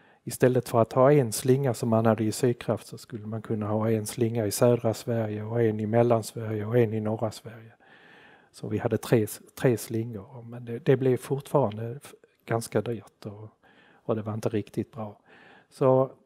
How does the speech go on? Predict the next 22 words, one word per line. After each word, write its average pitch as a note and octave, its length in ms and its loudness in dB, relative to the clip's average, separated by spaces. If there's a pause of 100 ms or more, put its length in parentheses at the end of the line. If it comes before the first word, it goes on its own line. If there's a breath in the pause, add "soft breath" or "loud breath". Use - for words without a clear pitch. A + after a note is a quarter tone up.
(180)
så, C#3 400 4
eh, C#3+ 300 -2
det C#3+ 200 8
som C#3 200 -4
då F3 160 6
hände, E3 360 6
det A#2+ 100 2
var C3 260 6
att - 220 -8
det B2+ 140 2
här C3 280 6
utredningsarbetet, A#2+ 1160 0
det, C3 240 0
det C3+ 240 -6
pågick D3+ 800 2 (600 soft breath)
och C#3+ 320 2
det C#3 100 8
blev C3 200 0
mer C3+ 260 6
och A#2+ 100 4
mer B2 200 6
i-, A2+ 160 -4